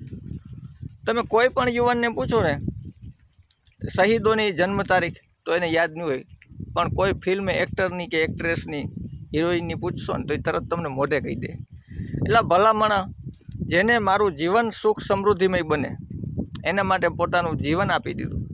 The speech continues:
એના પરિવારની ચિંતા ન કરી, અને જેનું મારા જીવનમાં કાંઈ મહત્ત્વ નથી,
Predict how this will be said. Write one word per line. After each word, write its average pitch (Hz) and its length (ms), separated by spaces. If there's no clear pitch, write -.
એના 180 160
પરિવારની 190 580
ચિંતા 160 360
ન 135 140
કરી, - 200
અને 180 160
જેનું 208 540
મારા 175 280
જીવનમાં 208 420
કાંઈ 202 160
મહત્ત્વ 196 540
નથી, 135 340